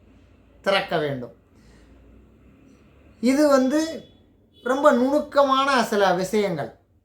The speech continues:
நாத்திகர்கள் சொல்லக்கூடிய ஒரு கருத்து என்ன அப்படின்னு பார்த்தீங்கன்னா, கடவுள் மனிதனை படைக்கவில்லை, மனிதன்தான் கடவுளை படைத்தான்,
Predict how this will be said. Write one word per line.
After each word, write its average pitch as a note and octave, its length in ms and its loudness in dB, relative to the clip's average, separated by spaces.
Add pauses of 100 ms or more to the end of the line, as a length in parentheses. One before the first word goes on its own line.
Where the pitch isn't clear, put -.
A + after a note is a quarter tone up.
(880)
நாத்திகர்கள் A3 1000 2
சொல்லக்கூடிய G3+ 720 0
ஒரு E3 200 0
கருத்து F#3+ 640 0
என்ன F3+ 460 -4
அப்படின்னு E3+ 280 -4
பார்த்தீங்கன்னா, D#3 360 -4 (1700)
கடவுள் C#4+ 640 2 (400)
மனிதனை A#3+ 720 0
படைக்கவில்லை, F3+ 640 -2 (560)
மனிதன்தான் A#3+ 720 2 (520)
கடவுளை A3+ 480 4
படைத்தான், D#3+ 580 -4